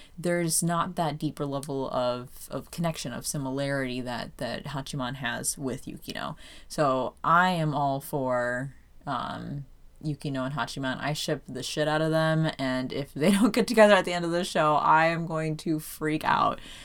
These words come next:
I mean, I'll, I'll accept it either way. It's been a wonderful ride so far, and I have really high hopes for season three. But man, <sighs> I'm gonna be so disappointed if they <laughs> don't end up together. And towards the end of season two, they decided to ramp up the,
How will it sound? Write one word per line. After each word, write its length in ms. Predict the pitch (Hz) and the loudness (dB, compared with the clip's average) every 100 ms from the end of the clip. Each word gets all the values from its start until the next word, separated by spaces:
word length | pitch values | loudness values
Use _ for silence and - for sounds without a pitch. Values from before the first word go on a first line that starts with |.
| - - | -6 2
I 100 | 196 | 6
mean, 160 | 190 | 12
I'll, 160 | 185 175 | 12 12
I'll 220 | 208 208 | 12 12
accept 300 | 190 165 160 | 8 2 2
it 60 | 151 | 2
either 200 | 151 143 | 2 2
way. 220 | 135 139 | 2 0
It's 140 | 139 | -2
been 140 | - 151 | -4 -2
a 60 | |
wonderful 540 | 147 135 131 151 160 143 | 0 0 0 -2 0 0
ride 320 | 120 127 131 | 0 -2 -2
so 160 | 143 | -4
far, 360 | 135 131 123 131 | -4 -4 -2 0
and 120 | 139 | 0
I 140 | 131 139 | -2 -2
have 260 | 147 135 | -4 -4
really 240 | 135 131 151 | -4 -2 -2
high 200 | 156 147 | -2 -2
hopes 340 | 151 127 - | -2 -2 -4
for 220 | 156 131 | -4 -4
season 380 | 151 151 135 127 | -4 -4 -4 -6
three. 440 | 139 127 127 147 - - - - | -4 -4 -2 -2 -4 -14 -20 -10
But 140 | 156 143 | -6 -2
man, 440 | 147 123 127 147 - - - | 0 0 -2 -2 -6 -12 -14
<sighs> 260 | - - | -14 -6
I'm 240 | 165 180 151 | -2 0 0
gonna 120 | 147 | 0
be 140 | 143 | -2
so 380 | 160 - 143 151 | -2 2 4 4
disappointed 800 | 165 - 170 190 151 151 175 190 | 2 0 0 4 6 6 4 2
if 220 | 139 160 | 2 0
they 160 | 190 208 | 4 4
<laughs> 100 | - | 6
don't 120 | 254 | 6
end 220 | 165 208 190 | 8 4 2
up 120 | - | -4
together. 560 | 165 151 139 139 135 - - - | -2 0 0 0 -2 -4 -18 -4
And 140 | - 208 | 2 6
towards 200 | 233 220 | 6 6
the 80 | 226 | 4
end 160 | 247 | 2
of 60 | 247 | 2
season 300 | 254 220 208 | 2 4 2
two, 360 | 208 196 185 165 | 4 4 4 4
they 180 | 165 156 | 4 2
decided 460 | 156 175 156 156 | 4 4 6 4
to 220 | - 160 147 | 2 2 4
ramp 320 | 143 156 160 | 4 4 4
up 220 | 151 147 | 2 2
the, 540 | 147 139 135 131 139 | 0 0 0 0 -2